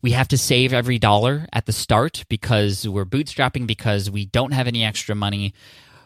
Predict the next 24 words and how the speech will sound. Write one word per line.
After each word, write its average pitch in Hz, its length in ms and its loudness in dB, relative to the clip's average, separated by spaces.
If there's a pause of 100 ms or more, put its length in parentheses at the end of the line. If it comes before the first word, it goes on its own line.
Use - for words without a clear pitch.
(120)
where 127 300 4
there 135 140 2
comes 180 280 2
a 196 40 2
point 151 440 -2
when 113 460 0
you 113 160 -2
start 131 280 0
to 143 80 0
get 143 100 0
your 110 100 -2
systems 127 420 -2
down, 107 300 2
you 127 60 -2
start 113 220 -2
to 113 80 -4
do 110 320 0
things 110 520 -2
that 104 200 0
a 107 80 -2
little 107 160 -2
bit 110 100 0
more 113 140 2
efficiently. 107 680 -2